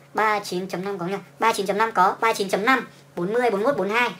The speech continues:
bốn ba thì có hai đôi nhưng mà lúc nãy Hùng mới đăng và khách đặt hết rồi. Còn size ba chín chấm năm, bốn mươi, bốn mươi mốt, bốn hai.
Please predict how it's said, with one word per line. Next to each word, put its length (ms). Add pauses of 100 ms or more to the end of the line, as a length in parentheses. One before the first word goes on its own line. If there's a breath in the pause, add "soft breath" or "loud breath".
bốn 180
ba 640
thì 80
có 100
hai 160
đôi 140
nhưng 100
mà 140
lúc 140
nãy 260
Hùng 200
mới 120
đăng 200
và 60
khách 140
đặt 100
hết 120
rồi. 100 (480 loud breath)
Còn 200
size 320
ba 100
chín 120
chấm 100
năm, 120
bốn 120
mươi, 120
bốn 100
mươi 120
mốt, 80
bốn 120
hai. 200